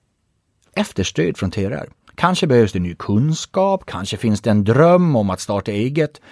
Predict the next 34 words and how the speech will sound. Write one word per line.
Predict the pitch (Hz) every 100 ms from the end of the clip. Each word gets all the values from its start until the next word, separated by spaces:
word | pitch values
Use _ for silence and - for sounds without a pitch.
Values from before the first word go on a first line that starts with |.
| - _
T | - 120
R | 113
R:s | 160 165 -
rådgivare, | 107 120 131 135 107 87 85
de | 110
har | 131 -
koll | - 214 104 123 170 - -
på | -
vad | 90 -
arbetsmarknaden | 101 113 110 - 113 117 95
behöver | 87 98 98 85
just | 123 226 -
nu | 175 202 220
och | - - 95
kan | - 185
stötta | - 107 - - 92
med | 90
den | 92 -
utbildning | 113 117 113 110 120 107 85 80 85
du | 110 113 - -
behöver. | 85 98 90 - - _ - -
De | 160
har | 170
också | 202 - 120
egna | 135 180 190 180
kurser | - 208 - 269 110
i | - 110
hur | 113
man | 101
söker | - 101 95
jobb | 95 226 180 - _ _ _
eller | 285 330 - _
startar | - - 82 - 80 -
företag. | - 87 101 - -